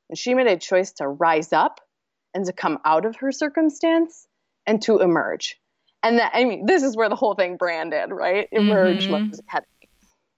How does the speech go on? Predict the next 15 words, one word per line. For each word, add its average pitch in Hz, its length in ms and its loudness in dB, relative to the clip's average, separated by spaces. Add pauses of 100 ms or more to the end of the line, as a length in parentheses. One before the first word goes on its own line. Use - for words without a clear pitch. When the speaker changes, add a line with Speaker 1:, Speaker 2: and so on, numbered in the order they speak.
(120)
Speaker 1:
And 233 260 2 (880)
that 233 320 0
all 277 340 2
comes 190 400 -8
out 170 220 2
of 156 240 0 (1000)
a 180 60 -8
very 196 360 2
hard, 175 300 0
challenging, 165 840 -6 (840)
uh, 165 240 2
single 226 520 2
mother 170 800 0 (100)
childhood 196 600 0 (500)
where 170 560 2